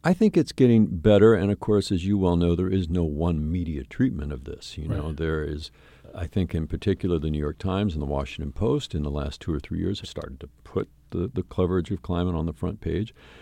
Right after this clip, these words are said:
Speaker 1: They're not as good as The Guardian, our, our partner with covering climate now. You know, if you look at The Guardian, there's the gold standard of coverage. They not only have really solid reporting about it, but they're playing the story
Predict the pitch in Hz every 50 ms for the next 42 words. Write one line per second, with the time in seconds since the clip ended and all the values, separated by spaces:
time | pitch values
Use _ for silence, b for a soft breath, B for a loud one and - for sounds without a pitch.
0 | b b b - 98 95 87 76 80 80 71 69 - 82 71 71 - - 80 71
1 | 67 80 95 123 147 123 85 73 80 90 80 76 73 65 - - - 78 76 -
2 | - 85 80 73 73 78 73 71 - - - 82 76 76 78 - - 82 78 76
3 | - - 78 80 107 131 107 80 82 95 - - 82 82 76 69 69 80 85 107
4 | 104 - - 80 65 67 95 104 131 131 - 69 71 - - - _ - - -
5 | 190 190 139 - 104 92 82 92 85 82 78 - - - 73 73 73 69 69 73
6 | - - - 73 - 62 62 - - b b b b b - 92 98 90 92 104
7 | 120 143 165 156 123 107 98 90 80 85 85 76 78 80 80 95 113 117 104 92
8 | 85 78 - - 87 78 76 73 78 76 71 76 71 - - - 160 196 190 110
9 | 76 67 64 - - - - 71 - b b b b - - 101 - 120 120 -
10 | - - - - 151 156 156 160 156 156 151 117 - 90 - - - 110 98 98
11 | 98 98 98 98 -